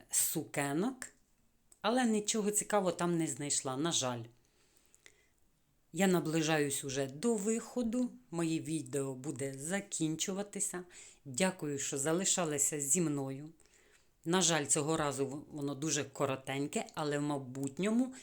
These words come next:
я обіцяю вам показати набагато більше. З примірками, ну і так дальше.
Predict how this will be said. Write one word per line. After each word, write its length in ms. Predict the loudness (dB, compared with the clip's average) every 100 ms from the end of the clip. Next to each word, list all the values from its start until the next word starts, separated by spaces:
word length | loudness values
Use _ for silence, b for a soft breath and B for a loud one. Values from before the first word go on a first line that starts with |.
| B -4
я 120 | -4
обіцяю 760 | -4 -8 -6 -2 0 2 2
вам 240 | 2 0 -2 -6
показати 600 | -6 -4 -4 -4 -2 0
набагато 520 | 0 0 -2 -2 -4
більше. 560 | -2 -6 -2 -4 -4 -12 b b b -4
З 140 | -4
примірками, 1000 | 0 4 6 6 4 2 0 0 0 0 -4 -12 _ _ _ _ -2
ну 100 | 0
і 60 |
так 340 | 2 0 0 -2
дальше. 460 | -2 -2 -2 -4